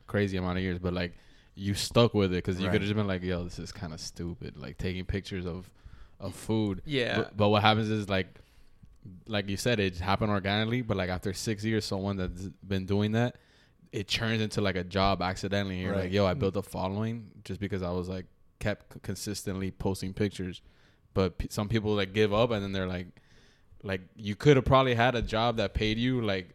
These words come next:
Speaker 1: a, a decent, like, a, a part-time job influencing on Instagram
Speaker 2: Right.
Speaker 1: of something you enjoy. Like, I always hear the, um, Gary Vee give this example. He's like, "Yo, if you told someone ten years ago that you kept,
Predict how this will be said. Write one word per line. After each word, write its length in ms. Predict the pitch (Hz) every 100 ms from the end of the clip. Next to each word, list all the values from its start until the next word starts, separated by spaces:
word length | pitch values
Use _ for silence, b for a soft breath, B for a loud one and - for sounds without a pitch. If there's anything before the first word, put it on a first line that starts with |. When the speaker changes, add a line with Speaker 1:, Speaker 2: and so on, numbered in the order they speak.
| - - - _ -
Speaker 1:
a, 300 | 104 95 92 85 -
a 100 | 95
decent, 500 | 107 107 120 104 -
like, 140 | 101
a, 200 | 95 90 - -
a 160 | 92 90 -
part-time 540 | 139 151 151 143 131
job 360 | 107 120 147 - - - -
influencing 640 | 117 - 127 131 131 131
on 140 | 101 110
Instagram 380 | 120 131 147
Speaker 2:
Right. 140 | 101 95
Speaker 1:
of 80 | 92
something 300 | 117 110 113
you 160 | 104
enjoy. 480 | 104 95 107 104 90 - b b b b
Like, 160 | - 104
I 60 | 104
always 260 | 113 120
hear 160 | 120 123
the, 380 | 117 104 95 92
um, 240 | 92 90 95 _ _ _ _ _ - -
Gary 300 | 104 107 104
Vee 240 | 107 110
give 140 | 101 104
this 100 | 104
example. 380 | 95 110 107 98
He's 120 | 95
like, 160 | 95
"Yo, 260 | 101 101 95 - b b b
if 240 | 95 90
you 100 | 98
told 220 | 98 117 117
someone 280 | 120 113 110
ten 180 | 113
years 160 | 113 110
ago 260 | 104 101 98
that 100 | 92
you 120 | 95
kept, 300 | - 104 95